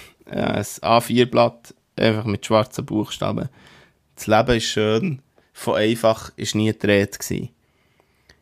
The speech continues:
Und so gehen wir, glaub, oft durch die Welt. Es geht um Perspektiven. Ich habe schon in einer anderen Folge auch über Perspektiven geredet, wo es um, um die Jäger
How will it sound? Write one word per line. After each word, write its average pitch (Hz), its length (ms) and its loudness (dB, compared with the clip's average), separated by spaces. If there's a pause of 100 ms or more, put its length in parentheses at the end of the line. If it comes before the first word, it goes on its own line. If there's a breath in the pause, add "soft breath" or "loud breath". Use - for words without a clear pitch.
(560)
Und 120 120 -2
so 143 400 4
gehen 143 120 4
wir, 131 80 -2
glaub, 127 300 4 (200)
oft - 520 2 (680)
durch 131 460 4
die - 80 -10
Welt. 127 380 4
Es 131 120 -8
geht 139 220 2
um 117 120 -8
Perspektiven. - 760 -2
Ich 139 100 0
habe 123 100 4
schon - 260 -2
in 117 200 0
einer 107 200 2 (160)
anderen 147 400 0
Folge 117 520 -2 (440)
auch 135 180 4
über 151 200 2
Perspektiven 127 920 -2
geredet, 117 460 -4 (640)
wo 110 320 -6
es - 160 -8
um, 107 600 -6
um 104 260 -6
die 110 160 0
Jäger 131 500 2